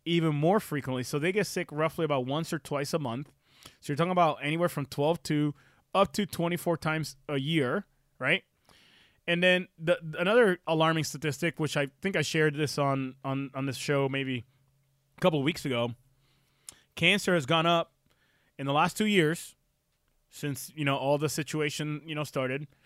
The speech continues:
has gone up by seven hundred percent. One of the things we know is that vitamin D is a very protective, uh, vitamin that really reduces, I mean, this is the research right now, it reduces your chances of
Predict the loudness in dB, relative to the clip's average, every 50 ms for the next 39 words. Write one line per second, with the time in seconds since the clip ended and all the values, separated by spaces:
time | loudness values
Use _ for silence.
0 | -18 -16 -16 -16 -16 -18 -20 _ _ _ _ _ _ _ -16 -12 -10 -4 0 2
1 | 4 4 4 2 0 0 0 -2 -2 -2 0 0 0 0 0 -2 -4 -6 -4 -2
2 | -2 -2 -4 -6 _ _ _ _ _ _ _ _ _ _ _ _ _ _ _ _
3 | _ _ _ _ _ _ _ _ _ -2 2 4 4 6 6 4 4 4 2 2
4 | 4 4 6 6 6 6 4 4 4 2 2 4 2 2 2 0 0 -2 0 0
5 | 0 0 0 0 -2 -4 -2 -2 -2 0 -2 -2 -4 -6 -8 -10 -8 -4 -4 -6
6 | -4 -2 -4 -4 -4 -4 -8 -16 _ _ _ _ _ _ _ _ _ -6 -2 0
7 | 2 2 2 2 4 4 4 4 4 4 2 0 -2 -4 -6 -8 -10 -6 -2 0
8 | 0 2 2 0 -2 -4 _ -10 -4 0 2 2 2 2 2 2 0 0 0 -2
9 | -4 -8 _ _ _ _ _ _ _ _ _ _ _ -6 -4 -4 0 2 2 2
10 | 2 2 0 -2 -2 -2 -2 -2 0 -2 -4 -4 -6 -4 -4 -4 -4 -4 -4 -2
11 | -2 -2 0 -2 -4 -4 -4 -4 -6 -6 -4 -4 -4 -4 -4 -4 -2 -2 0 0
12 | -2 -2 -4 -6 -8 _ _ _ _ _ _ _ _ _ _ -2 2 2 2 4
13 | 2 2 0 0 -2 -2 -2 -4 -4 -4 -6 -4 -2 -2 0 0 0 -2 -2 -4
14 | -2 0 0 0 -2 -2 -8